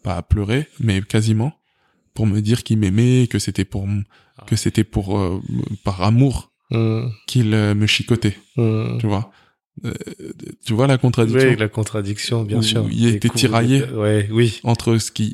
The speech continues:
Speaker 1: ce qu'il est à l'intérieur,
Speaker 2: Ouais.
Speaker 1: l'être aimant, et ce qui
Speaker 2: L'exprime.
Speaker 1: et, et, et ce qu'il exprime,
Speaker 2: Ouais.
Speaker 1: sa construction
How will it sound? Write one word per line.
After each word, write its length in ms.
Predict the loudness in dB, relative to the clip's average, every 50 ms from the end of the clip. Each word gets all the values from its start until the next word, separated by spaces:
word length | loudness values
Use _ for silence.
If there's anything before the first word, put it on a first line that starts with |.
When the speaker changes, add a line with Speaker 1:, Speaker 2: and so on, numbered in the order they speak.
| -4 -6
Speaker 1:
ce 80 | -4 0
qu'il 180 | 0 0 2 2
est 60 | 2
à 80 | 2 2
l'intérieur, 600 | 2 2 0 0 -2 -2 -2 -2 -2 -4 -6 -6 -4
Speaker 2:
Ouais. 300 | -2 0 0 0 -2 -6 -10 _ _ -8 -2
Speaker 1:
l'être 280 | -2 0 0 0 0
aimant, 300 | 0 2 2 0 0 -2 -6 _ _ _ _ _ _ _ _ _ _ -2
et 160 | 0 2 2 2
ce 140 | 0 -4 -8 -8
qui 520 | -4 -2 0 0 2 0 0 0 -2 -2 -4 -6
Speaker 2:
L'exprime. 420 | -8 -4 -4 -4 -2 0 0 0 2
Speaker 1:
et, 100 | 2 2 2
et, 300 | 2 2 2 2 2 2
et 20 |
ce 80 | 0 2
qu'il 140 | 2 2 2
exprime, 580 | 2 2 0 -4 -6 0 0 2 2 2 2 0 -4
Speaker 2:
Ouais. 60 | -10 -20 -20 _ _ _
Speaker 1:
sa 180 | -8 -6 -6 -4
construction 640 | 0 0 -2 0 0 -2 -2 0 0 0 0 0